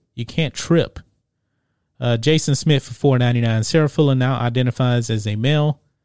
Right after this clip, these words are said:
wants to be <laughs> referred to as Steve. <laughs> Steve Fuller. <laughs> That's a, that's a good one. Thank you for that, uh, super chat. Kurt W, four ninety-nine super chat says, "I like your shirt.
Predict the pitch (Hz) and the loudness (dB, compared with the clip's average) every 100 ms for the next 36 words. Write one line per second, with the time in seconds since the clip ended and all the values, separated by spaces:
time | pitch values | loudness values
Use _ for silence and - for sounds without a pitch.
0 | _ _ _ - 113 139 - 156 139 123 | _ _ _ -8 -2 -2 0 2 2 2
1 | 131 127 92 160 127 - 139 131 - 127 | 0 2 2 2 0 2 2 0 -2 -2
2 | - 120 117 113 - 190 180 120 90 - | -2 -2 -2 -4 -6 -2 0 0 -4 -8
3 | - - 185 - - - - - 123 113 | -4 0 -2 -4 -18 -16 -8 -2 -2 0
4 | 117 98 90 - 185 147 - _ _ _ | -2 0 -2 -2 -4 -4 -20 _ _ _
5 | 127 127 - 117 90 107 127 - 110 104 | 0 0 2 -2 -2 -2 -2 -2 -4 -2
6 | 104 127 120 117 - 113 107 101 101 - | 0 -2 0 -4 -2 -2 -2 -4 -4 -4
7 | 110 - 85 - _ _ _ _ _ _ | -6 -6 -8 -10 _ _ _ _ _ _
8 | _ _ _ _ _ _ _ _ _ _ | _ _ _ _ _ _ _ _ _ _
9 | _ - 196 151 180 160 143 - 147 135 | _ -2 0 2 2 4 2 4 2 4
10 | 131 127 123 120 - 131 117 131 117 139 | 4 4 2 0 0 -2 0 0 2 0
11 | 120 113 117 143 - 135 - 139 123 | 0 0 0 0 0 -4 0 0 0